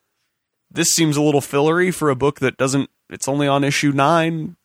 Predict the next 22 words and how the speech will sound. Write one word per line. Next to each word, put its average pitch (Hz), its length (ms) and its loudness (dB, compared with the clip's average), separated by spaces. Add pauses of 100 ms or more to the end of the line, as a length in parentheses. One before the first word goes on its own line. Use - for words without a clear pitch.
(220)
Th-, 127 160 -12 (180)
it's - 120 -8
a 139 40 -2
little 147 240 0
early 143 240 2
for 147 140 -2
filler. 147 360 0 (1300)
Especially 160 360 2
with 147 140 2
how, 135 320 2
you 127 160 0
know, 123 140 -4
kind 131 180 -2
of 117 60 0
exciting 123 680 0
this 117 220 -4
situation 123 560 0
is. 147 260 0 (1040)
Uh, 147 220 2
I 156 60 2
will 269 180 4
say, 151 340 4